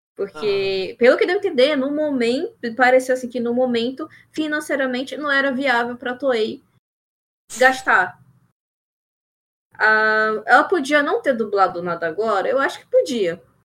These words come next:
Speaker 2: Aí era
Speaker 1: Só
Speaker 2: um
Speaker 1: que
Speaker 2: abandono
Speaker 1: aí
Speaker 2: completo da série também, né, se não dublar.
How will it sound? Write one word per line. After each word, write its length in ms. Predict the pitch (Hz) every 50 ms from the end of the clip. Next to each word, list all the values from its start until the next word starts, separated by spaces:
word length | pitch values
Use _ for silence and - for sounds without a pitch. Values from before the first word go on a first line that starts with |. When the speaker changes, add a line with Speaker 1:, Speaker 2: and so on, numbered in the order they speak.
| _ _ _ _ _ _ _ _ _ _ _ _ _ _ _ _ _ _ _ _ _ _ _ _ _ _ _ _ _ _ - -
Speaker 2:
Aí 80 | 120 - 120
era 40 | 165 220
Speaker 1:
Só 80 | 240 240
Speaker 2:
um 40 | 240
Speaker 1:
que 80 | 214
Speaker 2:
abandono 260 | 185 185 262 262 - 269
Speaker 1:
aí 60 | 269
Speaker 2:
completo 420 | 214 - - 180 160 156 156 156
da 100 | 139 131
série 260 | 123 131 135 123 -
também, 220 | 123 127 120 120 120
né, 100 | 120 120
se 100 | 123 127
não 100 | 123 123
dublar. 280 | 123 123 117 113 113